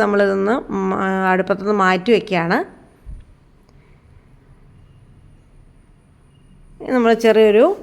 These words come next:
പാനിലേക്ക് ഇത്തിരി വെളിച്ചെണ്ണ ഒഴിച്ചെടുത്തിട്ടുണ്ട്. അതിലേക്ക് രണ്ട് വറ്റൽമുളക്, ശകലം ഉലുവ, അതും കുറച്ച് കടുകും കൂടെ ഇട്ട് നമ്മളിതൊന്ന് താളിച്ചെടുക്കണം.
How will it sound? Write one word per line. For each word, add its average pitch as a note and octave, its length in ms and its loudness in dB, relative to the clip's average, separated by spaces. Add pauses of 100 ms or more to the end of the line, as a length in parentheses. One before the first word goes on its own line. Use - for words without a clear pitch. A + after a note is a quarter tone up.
(100)
പാനിലേക്ക് G#3 640 4
ഇത്തിരി A3 240 2
വെളിച്ചെണ്ണ G#3+ 400 2
ഒഴിച്ചെടുത്തിട്ടുണ്ട്. F#3+ 680 -4 (220)
അതിലേക്ക് F#3+ 400 -2
രണ്ട് F#3+ 180 0
വറ്റൽമുളക്, F#3+ 600 -2 (1120)
ശകലം C4+ 440 6 (140)
ഉലുവ, G3 280 8 (1400)
അതും A#3+ 180 0 (200)
കുറച്ച് B3+ 340 0
കടുകും G#3 440 4
കൂടെ A#3 160 2 (580)
ഇട്ട് A#3+ 120 2 (100)
നമ്മളിതൊന്ന് A3 420 4 (100)
താളിച്ചെടുക്കണം. G3+ 600 0